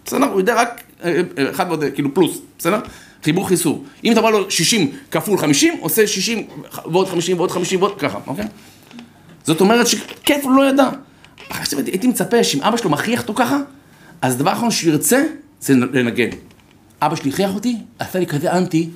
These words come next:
פרינציפ לא מנגן, פרינציפ, סולד, איך, איך, איך, איך." איך הוא לא נהיה אנטי? אם זה היה דת, למשל, אתם יודעים כמה אני מכיר שפרקו כל סממן דתי, כי ההורים שלהם הכריחו אותם?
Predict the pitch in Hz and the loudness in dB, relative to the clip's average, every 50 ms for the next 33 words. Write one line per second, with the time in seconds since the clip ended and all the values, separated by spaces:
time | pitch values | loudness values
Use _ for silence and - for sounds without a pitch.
0 | - - - 147 143 139 139 202 208 - 196 165 135 117 98 117 98 101 - 131 | -18 -10 -4 0 0 0 2 0 -2 -2 0 0 0 -2 -2 -4 -8 -4 -2 -2
1 | 135 139 180 202 160 - - - - - - - - - - 160 156 196 220 196 | -2 0 0 0 0 -2 -2 -10 -16 -10 -4 -2 -2 0 2 2 2 2 2 2
2 | 147 185 220 233 233 - - 151 - 151 147 175 160 147 170 208 220 208 185 - | 2 2 2 2 2 0 0 -2 -2 -2 -2 0 2 2 2 2 2 0 0 0
3 | 196 196 185 190 185 185 175 - - - - - - - - - - - - - | -2 -2 -2 -2 -4 -4 -4 -6 -10 -16 -18 -20 -20 -20 -20 -20 -20 -20 -20 -20
4 | - - - - - - - 233 233 262 240 220 202 185 165 156 135 139 135 139 | -20 -20 -20 -20 -4 -2 -2 0 0 0 2 2 4 4 4 4 4 2 2 0
5 | 165 175 160 - - _ _ _ _ _ _ - - - - - - _ - - | 0 -6 -8 -12 -18 _ _ _ _ _ _ -20 -20 -20 -20 -20 -20 _ -2 4
6 | 208 254 269 269 - 196 185 175 175 160 185 - - - - - 143 151 165 - | 6 6 6 6 4 2 2 2 2 0 -2 -6 -8 -8 -4 -2 0 0 -2 -4
7 | - - 131 123 123 127 123 - - 135 135 151 160 160 - _ _ _ _ _ | -8 -6 -2 -2 -2 -2 -2 -4 -4 -4 -6 -6 -8 -10 -16 _ _ _ _ _
8 | _ _ _ _ - - - - - - - - - - - 240 - - - 190 | _ _ _ _ -20 -20 -18 -18 -16 -18 -18 -20 -18 -4 0 0 0 2 2 0
9 | 208 220 196 190 202 190 160 - - 190 170 135 127 127 143 151 143 - - - | 2 2 2 2 2 0 0 -2 0 2 2 2 2 2 -2 -4 -6 -12 -18 -20
10 | _ _ _ - - - - - - _ _ - - - - - - 147 147 143 | _ _ _ -20 -20 -20 -20 -20 -20 _ _ -10 -4 -4 -4 -2 0 -2 -2 -2
11 | - - 233 226 - - - 208 214 208 208 - - 165 156 156 170 185 180 139 | -4 -2 -2 -2 -2 0 0 2 2 2 2 2 2 2 2 2 2 0 2 0
12 | 139 139 - 190 151 135 131 139 - - - - - - - - 127 117 135 160 | 0 0 2 2 2 2 2 -2 -8 -14 -20 -20 -20 -14 -2 0 0 0 0 0
13 | 160 - 139 127 - 190 190 185 - - - - | -2 0 0 0 0 0 -2 0 -2 -2 -2 -4